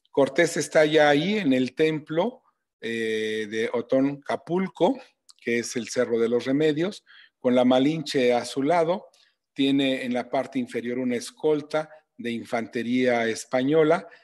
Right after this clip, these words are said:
hay algunos cadáveres ahí que hacen entender que hubo una batalla, y vienen llegando la retaguardia de tlaxcaltecas y de gente a caballo,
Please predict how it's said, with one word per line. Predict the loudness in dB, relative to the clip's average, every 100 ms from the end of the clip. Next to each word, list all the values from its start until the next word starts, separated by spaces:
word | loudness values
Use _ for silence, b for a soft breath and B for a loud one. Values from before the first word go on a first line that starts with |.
| B B -2
hay | 0 2 2 0
algunos | -4 -4 -2 -2 -4
cadáveres | -2 0 2 2 0 -2 -6
ahí | -6 -4 -6
que | -8 -10 -10 -10
hacen | -6 -6 -4 -4
entender | -4 -2 -2 -2 -4
que | -4 -4
hubo | -4 -4 -2
una | 0 2
batalla, | 0 2 0 0 -2 B B B -8
y | -6
vienen | 0 2 2 0 0
llegando | 2 2 2 0 0
la | 0 0
retaguardia | -2 -4 -4 -2 -2 -2 -4 -4 -4
de | -4
tlaxcaltecas | -6 -8 -6 -4 -4 -2 -4 -2 -6 -6
y |
de | -10
gente | -6 -6 -2 -2
a | 0
caballo, | 0 2 2 0